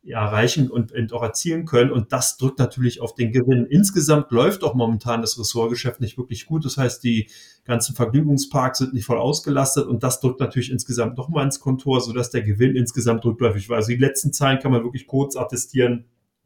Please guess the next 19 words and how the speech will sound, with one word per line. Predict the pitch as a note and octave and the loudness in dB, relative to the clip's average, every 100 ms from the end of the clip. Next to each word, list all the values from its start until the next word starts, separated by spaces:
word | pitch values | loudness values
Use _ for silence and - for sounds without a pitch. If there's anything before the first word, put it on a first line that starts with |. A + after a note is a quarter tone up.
| - - | -18 -6
waren | C3 A#2+ A#2+ | 0 2 2
relativ | A#2 A#2 A2+ A#2+ | 2 2 0 -4
gruselig. | - B2+ D3+ D3+ C#3 C3+ - - - - - _ | 0 4 6 8 6 4 -2 -12 -20 -20 -20 _
Und, | D3 C3 B2+ B2+ - | 8 8 8 6 4
äh, | C3 A#2+ | 2 2
wenn | A#2+ | 2
man | B2 A2 | 2 4
halt | A#2 A2+ | 2 2
sieht, | C#3 C3 A#2+ | 2 2 2
dreißig | A#2+ A#2+ B2+ D3 | 2 2 0 0
U-S-Dollar-Cent | B2+ B2+ C3+ B2 A#2 C#3 A#2+ A2 | 0 0 0 0 0 0 0 0
sind | B2 B2 | 0 0
eben | C3 | -2
erzielt | B2 A#2 - D3 C#3+ | -2 -4 2 2 4
worden, | B2+ | -2
fünfundfünfzig | B2 C#3 B2 C3+ B2+ A2+ | 0 0 0 -2 -2 -4
sind | C3+ C3 | -4 -2
erwartet | A2+ A2 - C#3+ | -2 -2 -2 -2
worden. | C#3 B2+ B2+ B2 | 0 2 2 0